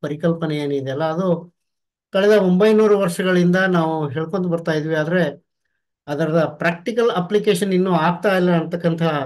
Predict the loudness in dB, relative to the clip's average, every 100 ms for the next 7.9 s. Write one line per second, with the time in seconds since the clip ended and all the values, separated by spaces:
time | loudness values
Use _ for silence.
0 | -8 -10 -6 -4 0 2 2 0 -2 -2
1 | -10 _ _ _ _ _ _ _ -6 -2
2 | 0 2 4 4 4 2 2 2 2 2
3 | 2 0 0 -4 -4 -6 -10 -12 -6 -4
4 | -2 -2 -2 -4 -6 -4 -4 -4 -6 -6
5 | -4 -2 -4 -4 -4 -2 -2 -2 -4 -4
6 | -2 0 0 0 0 -2 -4 -2 -2 -4
7 | -6 -8 -8 -8 -8 -6 -8 -10 _